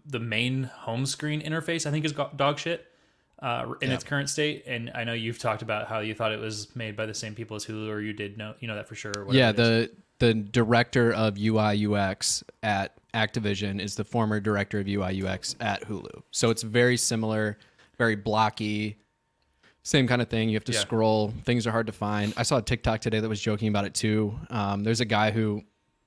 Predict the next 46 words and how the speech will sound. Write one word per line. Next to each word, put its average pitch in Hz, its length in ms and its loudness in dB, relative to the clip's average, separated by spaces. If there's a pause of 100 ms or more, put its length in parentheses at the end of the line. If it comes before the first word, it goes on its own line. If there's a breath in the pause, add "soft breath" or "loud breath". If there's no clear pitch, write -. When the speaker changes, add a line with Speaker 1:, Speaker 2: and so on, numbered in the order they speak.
(160)
Speaker 2:
I 135 60 -8
think 135 180 -2
he's 160 200 2
a, 113 260 6
a 117 100 4
streamer, 120 440 4
a 107 80 4
content 113 400 0
creator. 104 440 2
I - 60 2
wish 123 180 4
I 135 80 4
had 117 120 6
his 104 120 4
username 107 400 2
off 98 120 0
the - 80 -10
top 101 200 0
of 98 40 -4
my 98 80 -2
head. 101 320 0 (340 soft breath)
Um, 101 440 4
but - 180 2
he 127 100 6
was 123 160 6
talking, 117 380 0
he 123 140 4
always 127 180 6
does 120 180 4
these 117 160 0
skits - 340 2
where, 113 120 2
like, 104 180 0
he's 123 180 4
the 123 140 0
Activision 110 500 0
C 107 340 0
E 98 40 -2
O 101 300 2
and 113 160 0
a 104 60 -2
guy 107 260 4
who 120 100 2
works 101 320 0
at 110 80 2
Activision. 127 640 0